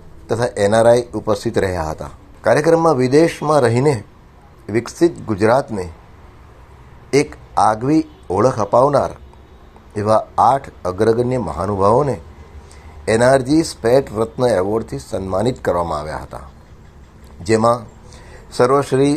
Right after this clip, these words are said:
સુરેન્દ્રભાઈ પટેલ બેંકોક, શ્રી મહેન્દ્રભાઈ પટેલ ટાંઝાનિયા,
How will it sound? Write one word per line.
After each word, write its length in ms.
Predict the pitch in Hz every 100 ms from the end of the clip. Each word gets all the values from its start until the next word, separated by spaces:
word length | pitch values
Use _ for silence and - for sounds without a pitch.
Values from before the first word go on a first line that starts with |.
| 147
સુરેન્દ્રભાઈ 640 | - 107 120 117 110 107
પટેલ 280 | 101 90 98
બેંકોક, 540 | 92 92 92 110 127 - - - - - - - -
શ્રી 340 | - 110 113 113 -
મહેન્દ્રભાઈ 600 | 92 101 104 104 107 -
પટેલ 280 | 104 104 -
ટાંઝાનિયા, 840 | - 82 92 98 107 117 123 131